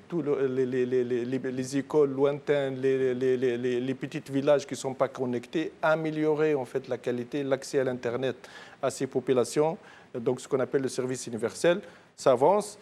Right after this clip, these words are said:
Euh, la Tunisie, elle a adopté aussi, euh, une loi sur les, euh, la création de, des startups.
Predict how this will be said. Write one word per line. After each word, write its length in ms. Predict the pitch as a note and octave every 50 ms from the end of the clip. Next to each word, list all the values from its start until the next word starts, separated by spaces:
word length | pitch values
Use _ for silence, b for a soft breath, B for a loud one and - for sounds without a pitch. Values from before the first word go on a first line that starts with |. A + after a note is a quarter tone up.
| B B B B B _ -
Euh, 720 | - C3 C3+ C3+ C3 C3 C3 C3 C3 B2+ B2+ B2 B2 B2
la 120 | A#2+ C3+ C3
Tunisie, 640 | C3 - D#3 D3 D3 D3 C#3 C#3 D3 D3+ D#3 D3+ -
elle 220 | - - C#3 C3+ C#3
a 360 | C#3 C#3 C3+ C3+ C3 C3 B2
adopté 480 | - C3+ B2+ B2 C3+ B2+ - - D#3+ D3
aussi, 600 | C#3 C3+ B2 - - - D#3+ D#3 D3+ D3+ C#3 C3+
euh, 340 | C3 B2 B2 B2 A#2+ A#2 A#2 -
une 140 | C#3+ C3 C3
loi 240 | C3+ D3 C#3+ C3 B2
sur 260 | - - - B2+ A#2
les, 200 | A2+ A2+ A#2+ A#2
euh, 1120 | A2+ A2+ A2+ A2+ A2 A2 A2 A2 A2 A2 G#2+ G#2+ G#2+ G#2 G#2 G#2 G#2 G2+ G2+ G2 G2+ G2+ G2+
la 100 | G#2+ G#2+
création 560 | - - - D3 C3+ C3+ B2 A#2+ - C#3 B2+
de, 800 | A#2 A2 A#2 A2+ A2 A2 A2 G#2+ G#2+ G#2+ G#2 G#2 G#2 G#2 G#2 G#2 G#2
des 80 | A2 G#2
startups. 560 | - - - - - - C#3+ C#3 - -